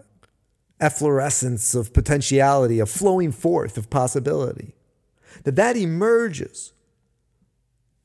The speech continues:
in the act of play. Even in the game of chess where all those moves are prescribed, whatever gives the law, so to speak, to this game of chess emerges in me playing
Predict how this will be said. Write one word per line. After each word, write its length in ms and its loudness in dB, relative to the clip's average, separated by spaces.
in 160 4
the 160 2
act 240 0
of 140 -8
play. 460 -8
Even 280 -2
in 100 -8
the 100 -8
game 220 -4
of 100 -4
chess 340 -4
where 140 -2
all 160 -2
those 300 -4
moves 360 -4
are 40 -8
prescribed, 840 -4
whatever 500 2
gives 420 2
the 120 2
law, 400 4
so 200 0
to 60 0
speak, 340 -4
to 120 -6
this 360 0
game 280 -2
of 100 -6
chess 480 -10
emerges 640 -2
in 160 -2
me 160 0
playing 540 -2